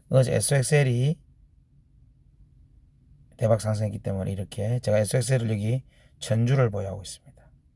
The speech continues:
일억 사백사십오만 원 되겠습니다. 수익률은 백 프로 되겠습니다. 삼성증권도 이억 팔천오백사십일만 원. 와, 정말 이거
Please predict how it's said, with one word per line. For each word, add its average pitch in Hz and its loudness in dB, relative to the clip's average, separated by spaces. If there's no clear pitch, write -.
일억 135 6
사백사십오만 110 -2
원 98 -8
되겠습니다. - -16
수익률은 117 2
백 117 -4
프로 110 -2
되겠습니다. - -12
삼성증권도 156 6
이억 143 4
팔천오백사십일만 127 2
원. 98 -6
와, 95 -12
정말 120 -2
이거 117 -2